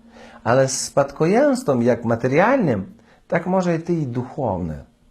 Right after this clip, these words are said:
І якщо там була пустота духовна, вона заходить до мене. І якщо є побожний, то треба запитати, чи я не вдаюсь побожності. Або тому подібне. І інше.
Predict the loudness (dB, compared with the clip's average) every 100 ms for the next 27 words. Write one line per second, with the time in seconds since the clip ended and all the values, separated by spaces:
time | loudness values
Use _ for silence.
0 | _ _ _ -18 0 2 4 2 4 4
1 | 6 6 4 2 -4 -4 -2 -2 2 2
2 | 2 0 2 2 4 2 -2 -6 _ _
3 | _ _ _ -20 -12 -2 2 4 4 2
4 | -2 0 2 2 0 -2 -4 -4 -8 -14
5 | -18 -20 -20 -20 -20 -20 -2 2 2 2
6 | 2 2 2 0 0 2 4 2 0 0
7 | -2 -8 _ _ _ _ _ _ _ _
8 | _ -16 -6 0 0 2 0 0 2 2
9 | 2 -2 2 2 4 2 4 4 6 4
10 | 2 -6 -4 -2 2 2 0 -4 -8 -12
11 | -16 -16 _ _ _ _ _ _ _ _
12 | _ _ _ -4 0 2 2 2 2 2
13 | 2 2 0 -2 -8 -16 _ _ _ _
14 | _ _ -20 -12 -2 0 4 6 6 6
15 | 4 2 0